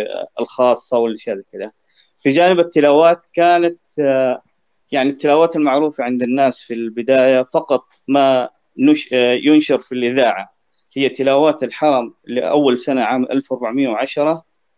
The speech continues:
والمصحف المرتل اللي سجله في، آه، مجمع الملك فهد، الله يغفر له ويرحمه.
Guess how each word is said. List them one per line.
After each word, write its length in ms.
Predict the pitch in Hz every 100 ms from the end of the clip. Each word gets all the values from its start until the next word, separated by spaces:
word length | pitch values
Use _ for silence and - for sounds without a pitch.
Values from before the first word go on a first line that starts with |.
| _ _ _
والمصحف 1600 | 127 131 131 131 131 - _ _ - - 120 127 156 151 160 151
المرتل 540 | 139 135 156 - 147 139
اللي 180 | 131
سجله 420 | 127 143 135 131 117
في، 360 | 131 127 123 -
آه، 220 | 117 117
مجمع 360 | 123 131 135 120
الملك 340 | 120 123 120
فهد، 260 | 110 - - _ _ _ _ _ _ _ _ 120
الله 140 | 117
يغفر 220 | 107 - 104
له 100 | 101
ويرحمه. 340 | - 95